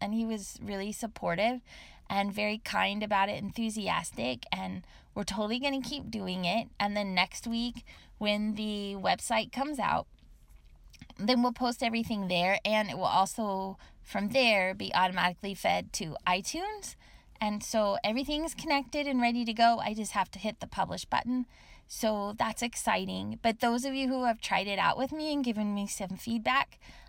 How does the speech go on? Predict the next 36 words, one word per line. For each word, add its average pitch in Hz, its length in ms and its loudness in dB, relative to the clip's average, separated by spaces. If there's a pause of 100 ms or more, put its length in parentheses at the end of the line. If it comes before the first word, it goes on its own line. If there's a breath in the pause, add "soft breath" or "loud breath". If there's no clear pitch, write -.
I - 60 0
really 247 200 2
appreciate 247 560 -2
it, 247 180 -2
because 180 400 -6 (160)
it 190 220 -6 (160)
was 214 220 -2
a 214 40 -4
scary 190 440 -2
thing 202 220 -4
to 190 120 -6
do, 190 380 -2
and 202 180 0
I 208 100 0
don't 202 160 -4
wanna 202 200 -2
just 190 280 -8
release 180 420 -6
it - 160 -6
to 202 100 -8
the 196 120 -8
general 170 460 -2
public 220 380 -4 (120)
before, 160 580 -4 (720 soft breath)
like, - 260 -2
knowing 185 680 -4
what 202 280 -2
people - 300 -8
are 180 180 -2
thinking, 190 600 -8
or 127 100 -4
if 170 140 -10
it's 180 140 -8
helpful 185 380 -4
or 196 120 -4
not, 175 340 0